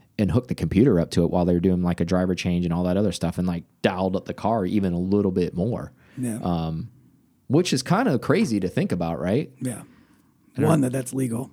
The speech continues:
Speaker 1: Yeah, I guess. But I
Speaker 2: I'm
Speaker 1: guess
Speaker 2: sure
Speaker 1: it's
Speaker 2: it's within
Speaker 1: race management, though, right?
Speaker 2: I'm sure it's within parameters.
Speaker 1: No, it is. I'm not
Speaker 2: Yeah.
Speaker 1: saying they're, like, so I don't wanna, like, mislead anybody by, like, these guys are doing something, like, no
Speaker 2: It's not,
Speaker 1: other
Speaker 2: it's not
Speaker 1: team
Speaker 2: the
Speaker 1: is
Speaker 2: Whittington
Speaker 1: doing.
Speaker 2: brothers over there with the
Speaker 1: Yeah,
Speaker 2: nineties,
Speaker 1: like,
Speaker 2: but,
Speaker 1: yeah, like, these other teams,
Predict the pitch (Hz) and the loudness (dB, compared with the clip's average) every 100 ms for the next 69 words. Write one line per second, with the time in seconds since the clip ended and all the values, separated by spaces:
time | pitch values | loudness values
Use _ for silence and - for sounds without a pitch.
0 | _ - 151 92 95 - _ _ _ - | _ 0 2 2 -2 -6 _ _ _ -2
1 | 101 120 - - - _ _ _ _ - | 0 2 0 -2 -8 _ _ _ _ -20
2 | - - - 175 180 196 196 190 175 160 | -20 -8 0 4 6 8 8 8 8 6
3 | - 131 180 214 123 90 92 85 80 98 | 6 4 4 4 2 2 4 4 4 4
4 | 160 170 165 131 127 117 - - 101 - | 2 2 -2 -2 -6 -8 -10 -8 -8 -10
5 | - 170 151 143 95 90 127 156 131 147 | 2 4 6 6 4 2 2 2 2 0
6 | 135 110 - 107 98 139 139 180 147 117 | 2 2 2 0 2 2 4 4 4 4
7 | 104 90 98 104 107 120 - 107 117 107 | 2 0 -2 0 2 2 2 4 6 6
8 | 98 95 95 95 95 90 87 107 98 101 | 6 4 4 4 2 2 2 2 2 2
9 | 92 92 98 92 90 90 90 87 85 - | 0 0 0 0 -2 -2 -2 -2 -4 -6
10 | - 113 113 101 104 110 - 117 90 135 | -10 0 2 4 4 4 4 4 4 4
11 | - 82 - - 107 104 107 113 110 107 | 4 2 0 -2 -6 -8 -8 -8 -6 -6
12 | 110 135 117 101 98 90 104 - - 139 | 2 4 6 4 2 0 -8 -8 0 0
13 | 90 92 90 - 104 104 117 117 110 95 | 2 0 0 0 2 4 2 2 0 -2